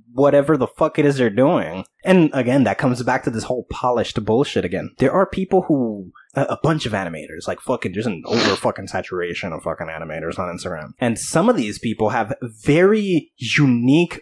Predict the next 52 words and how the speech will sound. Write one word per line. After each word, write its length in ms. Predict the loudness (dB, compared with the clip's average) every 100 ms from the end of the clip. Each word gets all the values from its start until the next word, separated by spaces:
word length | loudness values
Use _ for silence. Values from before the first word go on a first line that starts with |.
| -2
original 880 | -2 -2 -4 4 4 4 2 2 0
styles 400 | 0 2 2 0
of 100 | 0
art. 320 | 0 0 _ _ _ _
But 120 | -2
tell 120 | 2
me 60 | 2
how 160 | 2
fucking 440 | 0 -2 -2 -2 -4 -4
hard 220 | -2 0 0
it 80 |
is 120 | -4 -4
to 120 | -8
find 440 | -4 -4 0 0
one 160 | -2 -8
of 100 | -8
them. 260 | -12 -12 _ _ _ -4
Because 300 | 0 0 -2 _
everybody 640 | 2 4 4 4 2 2 2
does 300 | 2 2 -2
what? 480 | -2 0 2 -2 _ _ _ _ _
Fucking 400 | -4 0 0 0 _
anime. 680 | -2 2 2 2 -2 -4 -8 _
This, 260 | 0 0 -10 -10 -6 -2
pumping 320 | 0 4 4
the 100 | 2
same 540 | -2 -2 0 0 -2
fucking, 460 | -2 0 2 0 0
the 100 | -2
same 480 | 0 0 2 2 0 -2
overly 680 | 4 6 6 6 4 6 2
polished, 580 | 2 2 4 4 2 2
like, 140 | 0
a 60 | 2
hundred 280 | 0 0 -2
percent 240 | -2 -2
they 100 | 0
all 120 | 0
made 200 | 0 -2
it 80 | -2
on 140 | -4 -4
a 60 |
fucking 260 | -4 -4 -8
computer 340 | -6 0 0
screen, 260 | -2 -6 -4
right? 120 | -2
Like, 120 | 0
there's 200 | -2 0
no 220 | 0 2
other 100 | 0
fucking 320 | 0 -4 -4 -4
way. 340 | -4 -4